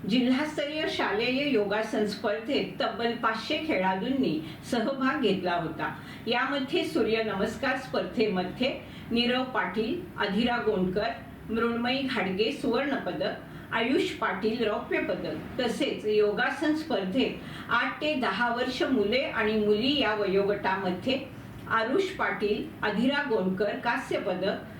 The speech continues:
अकरा ते चौदा वर्ष मुले आणि मुली या वयोगटामध्ये श्री दळवी सुवर्ण, यशोदा भोसले आणि श्लोक दळवी रौप्य पदक, शाश्वत धुमाळ कांस्य पदक, चौदा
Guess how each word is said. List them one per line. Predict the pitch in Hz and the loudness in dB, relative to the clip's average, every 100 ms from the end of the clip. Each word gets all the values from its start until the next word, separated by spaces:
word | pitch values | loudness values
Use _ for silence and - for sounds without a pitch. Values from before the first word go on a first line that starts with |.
| - - | -14 -4
अकरा | - - 277 294 | -2 0 -2 -2
ते | 339 | -4
चौदा | 330 226 208 233 | -2 0 2 2
वर्ष | 269 277 330 | 0 -2 0
मुले | 311 254 208 | 2 4 4
आणि | 269 254 240 214 | 2 0 0 2
मुली | 208 247 269 | 4 4 2
या | 233 | 2
वयोगटामध्ये | 214 196 202 190 190 180 180 - 240 285 - | 4 4 2 0 0 0 -2 -2 0 0 2
श्री | 330 285 | 2 4
दळवी | 262 240 240 277 | 2 0 0 0
सुवर्ण, | - 220 208 202 208 294 | 2 4 4 4 0 2
यशोदा | 220 202 - 240 262 | 2 2 2 2 2
भोसले | 240 262 180 185 247 | 2 2 0 0 0
आणि | 285 214 233 | 0 0 0
श्लोक | 226 254 277 277 | 0 0 0 0
दळवी | 190 190 190 262 | 0 2 2 2
रौप्य | 220 247 - 247 | 2 2 0 -2
पदक, | 190 185 202 - - - - - | -2 0 0 -2 -8 -14 -14 -8
शाश्वत | - 254 262 311 320 | -2 0 0 -2 -2
धुमाळ | 320 269 208 220 | 0 0 2 0
कांस्य | 269 233 254 - | 0 0 -2 -2
पदक, | 330 196 156 156 - - - - | -2 0 -2 -4 -8 -12 -10 -4
चौदा | 254 240 277 | -2 0 0